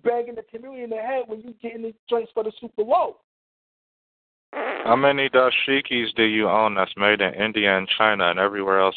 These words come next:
Speaker 2: but Africa in your closet or in your drawer?
Speaker 1: I have no idea, 'cause every dashiki I got, I got from Ghana. So I have no, I can't say if they got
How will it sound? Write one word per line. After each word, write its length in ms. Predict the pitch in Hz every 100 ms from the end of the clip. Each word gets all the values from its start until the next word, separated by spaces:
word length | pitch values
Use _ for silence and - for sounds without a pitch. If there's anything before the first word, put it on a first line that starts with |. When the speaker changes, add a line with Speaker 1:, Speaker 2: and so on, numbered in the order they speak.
| -
Speaker 2:
but 120 | 90
Africa 420 | 98 - - 90
in 80 | 90
your 120 | 92
closet 440 | - 98 95 90 92
or 140 | 90
in 80 | 90
your 100 | 90
drawer? 320 | 87 98 92 - _ _ _ -
Speaker 1:
I 160 | - 160
have 140 | 170
no 140 | 151 147
idea, 320 | 151 147 156
'cause 160 | 156 127
every 220 | 143 151 147
dashiki 500 | 151 135 156 139 143
I 100 | 139
got, 160 | 143
I 140 | 135 127
got 240 | 135 127
from 160 | 127 123
Ghana. 240 | 139 123 _ _ _ _
So 120 | 120 113
I 140 | 139
have 180 | 131 120
no, 140 | 120
I 180 | 113 131
can't 260 | - 131 120
say 140 | 127 120
if 120 | -
they 140 | 123
got 260 | 120 123 117